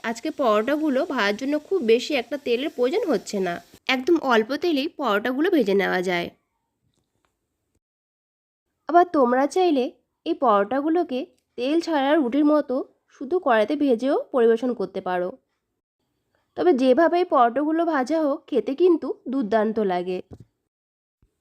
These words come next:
রোজ রোজ একঘেয়ে জলখাবার তৈরি না করে ঘরে থাকা সামান্য কিছু উপকরণ দিয়ে এইভাবে জলখাবার তৈরি করে নিতে পারো। আর এটা তোমরা সকালে অথবা সন্ধেবেলা দিনে যে কোনো সময় তৈরি করে নিতে পারবে।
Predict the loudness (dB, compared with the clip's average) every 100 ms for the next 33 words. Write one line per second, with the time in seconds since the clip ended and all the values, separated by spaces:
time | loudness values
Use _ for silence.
0 | _ _ 0 2 2 0 -2 -4 -2 -2
1 | -4 -2 0 0 0 -2 -2 -2 -2 -2
2 | -2 -2 -2 -4 -6 -8 -12 -6 -4 -2
3 | -2 -2 -2 -2 0 0 -2 -2 -2 -2
4 | -2 0 2 2 0 -4 -10 _ -6 -4
5 | -2 -2 -2 -6 -8 _ _ -12 -2 0
6 | 0 0 0 2 0 0 0 2 2 0
7 | -4 -4 -4 -6 _ _ _ _ -2 2
8 | 0 0 -2 0 -2 -6 -8 -8 -4 -2
9 | 0 0 -2 0 -2 0 0 0 0 -4
10 | _ -8 -4 -2 0 0 0 -4 -4 -4
11 | -2 0 -2 -2 0 0 0 -2 -4 -4
12 | -4 -8